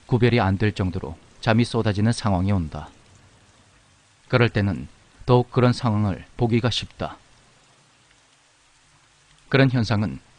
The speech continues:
상상력이 풍부하고 공상을 자주 하는 사람들에게 빈번히 일어난다는데 그 선배도 그렇고 나도 그렇고 만화를 그리는 사람이니 오죽할까 싶다. 하루는 선배가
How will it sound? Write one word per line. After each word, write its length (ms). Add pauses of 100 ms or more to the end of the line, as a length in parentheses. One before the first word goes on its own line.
(140)
상상력이 600
풍부하고 720 (260)
공상을 460
자주 220
하는 140
사람들에게 800
빈번히 480
일어난다는데 920 (800)
그 140
선배도 420
그렇고 500 (220)
나도 280
그렇고 460 (520)
만화를 400
그리는 280
사람이니 600 (100)
오죽할까 500
싶다. 440 (2250)
하루는 300
선배가 580